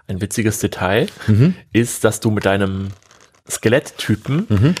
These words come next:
Speaker 1: dieses Problem, dass die Leute schräg auf dich reagieren, kannst du dadurch lösen, dass du die ganze Zeit mit einem Eimer auf dem Kopf rumläufst.
Speaker 2: Genau.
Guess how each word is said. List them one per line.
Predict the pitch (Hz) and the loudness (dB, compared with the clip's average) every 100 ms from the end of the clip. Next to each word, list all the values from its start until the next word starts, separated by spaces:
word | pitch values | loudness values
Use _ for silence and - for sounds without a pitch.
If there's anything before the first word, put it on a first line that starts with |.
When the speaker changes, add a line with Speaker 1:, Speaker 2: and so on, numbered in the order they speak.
| - | -4
Speaker 1:
dieses | - 117 113 | -2 -2 -2
Problem, | - - 139 | -8 0 2
dass | 135 - - - | 2 0 -14 -8
die | 107 | 2
Leute | 113 120 120 110 104 | 2 4 2 2 2
schräg | - 143 | -2 -2
auf | 117 | -2
dich | 113 - | -4 0
reagieren, | 110 107 131 | 0 4 2
kannst | 113 113 | 2 -2
du | 113 | 0
dadurch | 117 127 113 | 0 0 0
lösen, | 110 107 | -2 0
dass | 110 | -4
du | |
die | 104 | -2
ganze | 110 107 | -2 0
Zeit | 110 | -2
mit | 95 | -2
einem | 110 | -4
Eimer | - 101 104 | -2 -2 -2
auf | - | -4
dem | 92 | -8
Kopf | - - | -14 -14
rumläufst. | - 78 - - - - | -14 -12 -12 -12 -16 -2
Speaker 2:
Genau. | 196 - | -2 -2